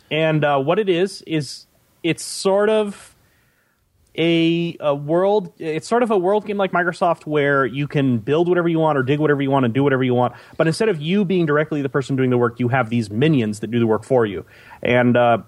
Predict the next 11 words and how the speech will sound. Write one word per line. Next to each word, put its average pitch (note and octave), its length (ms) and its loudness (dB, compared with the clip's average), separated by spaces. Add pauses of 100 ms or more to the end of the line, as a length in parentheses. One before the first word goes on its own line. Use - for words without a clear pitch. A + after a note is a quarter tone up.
(360)
so - 180 -2
it's F3 120 2
also A3 180 0
got G3+ 140 2
a F#3 40 4
little E3+ 240 2
bit D#3 160 -2
of, C3 380 0
um, A#2 440 -2 (640)
uh, G#2+ 440 2 (340)
I, - 360 -2